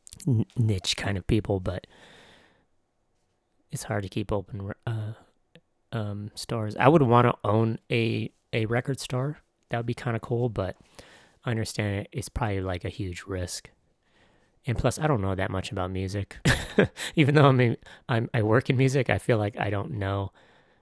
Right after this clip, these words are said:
I'm not a music nerd like how I used to be. Like, I feel like in my twenties,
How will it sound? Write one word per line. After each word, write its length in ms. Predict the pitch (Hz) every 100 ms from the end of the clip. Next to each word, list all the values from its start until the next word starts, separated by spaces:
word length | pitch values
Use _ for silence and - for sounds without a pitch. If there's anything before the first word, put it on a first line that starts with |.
| _ _ _ _ -
I'm 100 | 123
not 160 | 147
a 40 | 131
music 400 | 107 113 107 -
nerd 420 | 92 92 92 90
like 160 | 90
how 160 | - 104
I 60 | 90
used 320 | 87 101 -
to 60 |
be. 160 | 143 143
Like, 160 | 117 -
I 100 | 104
feel 220 | 156 147
like 160 | 135
in 80 | -
my 120 | 107
twenties, 720 | 98 - 113 110 113 117 -